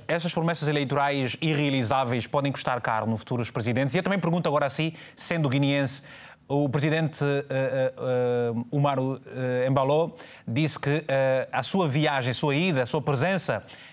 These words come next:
nesta Assembleia Geral serve mais para limpar a imagem da Guiné-Bissau. O que é que lhe parece? Que imagem é que tem que ser limpa aí?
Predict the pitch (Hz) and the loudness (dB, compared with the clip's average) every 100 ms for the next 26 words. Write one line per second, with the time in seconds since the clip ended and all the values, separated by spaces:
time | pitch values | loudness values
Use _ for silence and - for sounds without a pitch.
0 | - 117 143 147 - 135 127 139 131 139 | -8 -2 0 0 0 0 0 0 0 0
1 | 127 131 151 160 - - - - 196 175 | 2 2 2 -2 -10 -20 -12 -4 -2 2
2 | 143 156 165 151 - - 151 151 143 156 | 2 2 2 0 -2 -2 0 2 2 2
3 | 151 143 139 135 143 135 117 104 110 110 | 4 4 4 4 4 2 0 0 -2 -4
4 | - - 104 117 120 117 110 - 110 98 | -10 -10 -2 0 2 2 0 0 0 -2
5 | 95 - - - - - - - 143 127 | -4 -16 -20 -20 -20 -8 -4 -2 0 0
6 | 101 - - - - - 175 202 208 190 | 0 -4 -10 -14 -8 -2 2 2 2 -2
7 | 160 175 - 175 151 147 127 113 98 | 0 0 2 2 2 2 2 0 -2